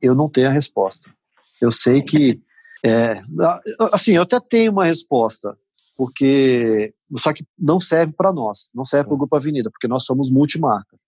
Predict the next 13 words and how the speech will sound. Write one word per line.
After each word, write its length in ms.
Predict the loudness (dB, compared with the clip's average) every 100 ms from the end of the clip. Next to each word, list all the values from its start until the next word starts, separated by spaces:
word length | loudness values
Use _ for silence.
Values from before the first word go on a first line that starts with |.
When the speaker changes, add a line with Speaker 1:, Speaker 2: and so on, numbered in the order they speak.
| 0
Speaker 1:
E 140 | 2
aí, 520 | 4 4 4 2 0 _
eu, 240 | -4 -4 -4
eu 60 | -2
vou 180 | 0
responder 400 | 0 0 0 2
assim, 280 | 2 2 2
porque 480 | 2 0 2 2 0 -4
como 200 | 0 2
a 40 | 0
gente 260 | 0 0
é 40 | 2
multimarca, 880 | 2 2 0 0 2 0 -2 -12